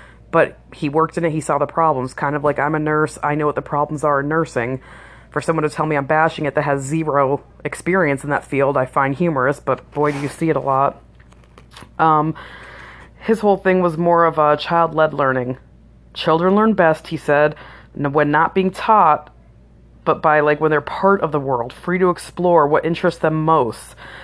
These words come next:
by having their questions answered as they ask them, and by being treated with respect rather than condescension." So, I guess I definitely do that. My kids will ask some questions that I figure if they ask the question, they're old enough to know the answer, and I answer them accordingly.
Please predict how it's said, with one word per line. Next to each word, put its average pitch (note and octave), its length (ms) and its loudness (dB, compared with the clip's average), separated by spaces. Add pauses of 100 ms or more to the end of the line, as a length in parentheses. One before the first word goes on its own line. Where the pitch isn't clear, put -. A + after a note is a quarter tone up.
(180)
by - 80 -2
having C#3 260 0
their E3+ 120 2
questions F3+ 420 -2
answered F3 480 0
as C#3 220 0
they E3+ 140 2
ask - 560 -2
them, B2 340 -4 (480)
and C4 180 4
by B3 120 6
being G#3+ 260 0
treated G3 200 0
with F3+ 140 -2
respect D#3+ 480 -2
rather D3+ 240 2
than D3+ 160 -2
condescension." D3 920 -2 (760)
So, C#3+ 420 0 (1120)
I D3+ 100 -2
guess - 520 -4 (180)
I D3+ 120 -2
definitely F3 320 0
do D3+ 140 -2
that. C3 220 2
My D3 120 -2
kids D3+ 200 -2
will D#3 140 -6
ask D3 160 -2
some D#3+ 120 -4
questions D3 500 -4
that C#3 320 2
I C3+ 80 0
figure D#3 280 -4
if D3 80 -4
they C3+ 120 0
ask D#3 240 0
the - 40 -8
question, D3 720 -4
they're C#3+ 180 0
old D3 140 0
enough D#3 160 -4
to - 120 -6
know D3 60 0
the D3+ 180 0
answer, D#3 340 0
and C#3 80 -2
I C3+ 80 0
answer C#3 280 -4
them C3+ 120 -4
accordingly. C#3 640 -2